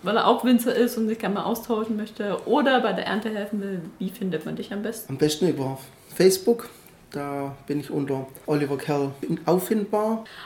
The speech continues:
Speaker 1: Und das nochmal zu deinem Wein. Der heißt Fürstenfass, hast du gesagt?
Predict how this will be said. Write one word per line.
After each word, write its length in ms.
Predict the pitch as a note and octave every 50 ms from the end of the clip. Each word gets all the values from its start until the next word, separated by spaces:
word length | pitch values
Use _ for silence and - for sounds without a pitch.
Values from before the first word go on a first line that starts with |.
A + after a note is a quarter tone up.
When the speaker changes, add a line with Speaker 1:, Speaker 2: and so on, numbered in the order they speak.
| - - -
Speaker 1:
Und 280 | - A#3+ C4+ C4+ B3 -
das 100 | G#3+ G3+
nochmal 280 | A3 G#3+ G#3+ A3+ G3
zu 100 | F#3+ G3+
deinem 260 | F3 E3+ D3+ D3 D3+
Wein. 280 | D3 D#3 E3 F3+ G#3+ C4+ F4 - - - - - - - - -
Der 100 | - G3+
heißt 180 | G3 F#3 F#3+ -
Fürstenfass, 760 | - - G#3+ G#3 G#3 - - C4 B3 - C#4 D#4 D#4+ - - - -
hast 160 | C4+ B3 -
du 60 | - B3
gesagt? 400 | C4+ C4 C#4+ D4+ F4 F4 -